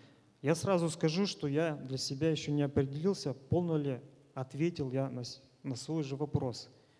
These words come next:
Но я вытягивал из себя все, что мог на сегодня. Если зайдете к нам в аудиторию, я там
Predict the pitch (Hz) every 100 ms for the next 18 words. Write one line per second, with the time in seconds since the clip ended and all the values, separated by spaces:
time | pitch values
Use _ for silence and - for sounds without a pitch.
0 | _ - 131 175 170 165 185 196 175 147
1 | 147 143 147 - 147 - 147 165 160 139
2 | - 143 123 107 - - - _ _ _
3 | _ _ _ _ - 135 - 135 156 160
4 | 156 139 147 135 143 143 143 180 139 123
5 | -